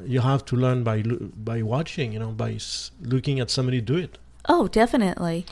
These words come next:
Speaker 2: Uh,
Speaker 1: S-
Speaker 2: when you and I took art classes, studio, whether it was drawing or painting classes, our teachers were drawing and painting, and they would walk around the room and they would look at our drawings and they would make comments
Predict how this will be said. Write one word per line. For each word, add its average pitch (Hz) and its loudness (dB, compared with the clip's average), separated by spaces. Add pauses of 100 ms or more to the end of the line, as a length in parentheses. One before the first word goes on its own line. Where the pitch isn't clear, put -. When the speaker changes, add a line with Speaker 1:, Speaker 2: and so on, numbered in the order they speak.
(380)
Speaker 2:
Uh, 185 4
Speaker 1:
S- - -4
Speaker 2:
when 196 8
you 220 6
and 196 2
I 190 0
took - -2
art 269 4
classes, 180 0 (560)
studio, 185 4
whether 180 6
it 165 0
was 165 -2
drawing 180 2
or 160 0
painting 240 2
classes, 170 -2 (280)
our 240 4
teachers 170 0 (100)
were 165 4
drawing 160 0
and 151 -4
painting, 160 -2 (320)
and 196 4
they 196 4
would 185 2
walk 165 2
around 165 2
the 156 0
room 156 0
and 175 -4
they 165 -2
would 165 0
look 170 0
at 170 -2
our 165 0
drawings 170 0
and 175 0
they 160 0
would 170 0
make 165 2
comments 165 0